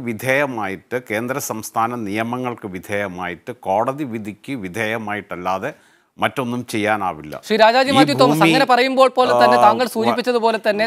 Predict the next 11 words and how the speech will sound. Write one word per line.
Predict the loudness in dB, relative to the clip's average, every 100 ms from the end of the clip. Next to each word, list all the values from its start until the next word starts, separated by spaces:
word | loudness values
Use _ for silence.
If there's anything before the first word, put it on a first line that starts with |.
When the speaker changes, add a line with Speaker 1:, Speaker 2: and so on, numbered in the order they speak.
| -2
Speaker 2:
നിയമപരമായി | 0 2 2 2 2 0 -2
ചെയ്യണമെങ്കിൽ | -2 0 0 -2 -4 -6 -20 -14 -10
ഇത്തരത്തിലുള്ള | -2 2 2 2 0 4
തടസ്സങ്ങൾ | 4 2 0 0 2
ഉണ്ടല്ലോ, | 2 2 0 -6 0 2
ആ | 4
തടസ്സങ്ങൾ | 2 2 0 0 0 -2 -4
എങ്ങനെ | 0 2 2
മറികടക്കുമെന്നാണ് | 2 4 2 2 0 0 0 0
സർക്കാർ | 2 2 2
കരുതുന്നത്? | 0 -2 -4 -6